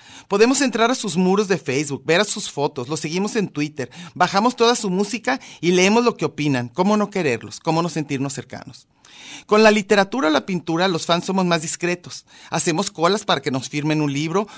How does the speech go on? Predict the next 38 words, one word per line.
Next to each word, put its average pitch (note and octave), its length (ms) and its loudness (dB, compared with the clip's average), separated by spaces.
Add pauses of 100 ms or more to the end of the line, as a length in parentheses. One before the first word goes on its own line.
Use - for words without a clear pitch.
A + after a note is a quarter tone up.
o D3 100 0
vamos D3+ 280 4
a - 20 -4
exposiciones D#3 680 -4
esperando D3+ 480 -2
que - 80 -2
alguien C#3 200 0
nos C#3 100 -6
presente B2 380 -8
al B2 80 -4
autor. A2 360 -12 (320)
Ahora, D#3+ 440 4
en C#3+ 120 0
la C3 80 0
fil, F#3+ 300 -6 (300)
es F3+ 160 2
el A3 80 4
momento F#3+ 320 2
esperado. A#2+ 520 0 (280)
Queremos G#3+ 340 2
que A#3+ 80 -2
alguien A3 220 2
nos A#3 180 -2
invite D#3+ 300 -2
a - 20 4
alguna F#3+ 260 0
fiesta, D3 480 -4 (280)
a F#3 100 4
una G3 160 4
reunión G#3 380 2
más G3+ 180 2
íntima, C#3 400 -2
algún D#3+ 300 -2
café G#3 280 -2
con F3+ 220 0
ellos, C3 320 -2
los B2+ 140 -6
famosos. A#2+ 560 -6